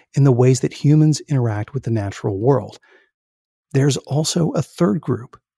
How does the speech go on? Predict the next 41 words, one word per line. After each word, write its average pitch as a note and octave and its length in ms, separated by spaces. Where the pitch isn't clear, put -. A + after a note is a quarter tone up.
the - 160
ostrich. - 580
When B2 120
faced D3+ 340
with D3 220
uncertainty C3+ 800
and A#2 100
fear, E3+ 460
sticking - 400
their C#3+ 120
head C3+ 200
in C3 100
the B2 60
sand B2+ 420
is C#3+ 140
the B2+ 120
natural A2 480
response. - 680
They B2+ 100
say C3+ 220
there's B2 160
a A#2 40
possibility C#3 760
that B2 100
the C3 60
climate D3+ 440
isn't E3 260
actually B2 340
changing, D3+ 400
or C#3 360
if - 140
it B2 60
is, A2+ 280
it's - 200
unrelated C3+ 480
to G#2+ 40
human A#2 280
activity A2+ 380
on G#2+ 100
the G#2+ 80
planet. G2+ 340